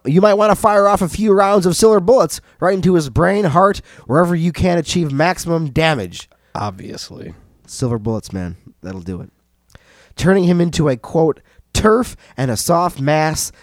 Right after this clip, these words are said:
Speaker 1: like jellyfish. So when you obliterate him, he just melts into goo.
Speaker 2: Huh.
Speaker 1: All right, another battle. Uh, during another battle, a kelpie kept harassing a man's family. So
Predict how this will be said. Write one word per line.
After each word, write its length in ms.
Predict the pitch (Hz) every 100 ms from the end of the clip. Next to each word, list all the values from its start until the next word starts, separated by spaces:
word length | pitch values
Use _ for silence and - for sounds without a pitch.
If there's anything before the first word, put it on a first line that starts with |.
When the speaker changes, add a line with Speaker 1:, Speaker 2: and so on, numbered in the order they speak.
| -
Speaker 1:
like 180 | 139 123
jellyfish. 760 | 113 120 95 - 120 151 - _ _ _ _
So 120 | -
when 100 | 135
you 120 | 151 151
obliterate 500 | 135 196 165 117 104
him, 100 | 110
he 60 |
just 200 | 120 117
melts 240 | 123 131 -
into 120 | 113
goo. 380 | 101 110 90 78 _ _ _ _ _ _ _
Speaker 2:
Huh. 220 | 151 107 _ _ _ _ -
Speaker 1:
All 80 | 113
right, 120 | 147
another 280 | 139 180 147
battle. 380 | 92 92 135 - - - _ -
Uh, 140 | 87
during 240 | 95 202
another 200 | 240 90
battle, 340 | 92 87 101 - -
a 80 | 101
kelpie 340 | - 165 156
kept 200 | 143 160
harassing 440 | 107 123 139 - 147
a 40 |
man's 240 | 127 170 160
family. 500 | - 220 156 80 - _ _ _ _ _ _
So 320 | - 151